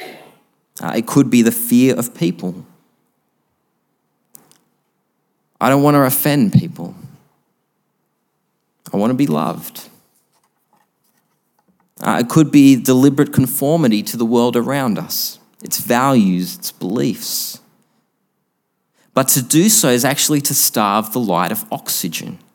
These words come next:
And in the end, it will be extinguished. Uh, unfortunately, we see it today in global Anglicanism.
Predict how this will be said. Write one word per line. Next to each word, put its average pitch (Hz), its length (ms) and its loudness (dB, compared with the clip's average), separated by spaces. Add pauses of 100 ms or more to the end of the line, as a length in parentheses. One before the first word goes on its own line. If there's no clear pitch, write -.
(760)
And 120 160 0
in 180 220 2
the 120 160 2
end, 110 280 2
it 107 140 0
will 139 180 0
be 104 160 -4
extinguished. - 840 -8 (2500)
Uh, - 100 -8
unfortunately, 120 580 2
we 113 100 4
see 143 260 2
it - 100 -4
today 104 600 0
in 101 140 0
global 104 480 0
Anglicanism. - 840 -4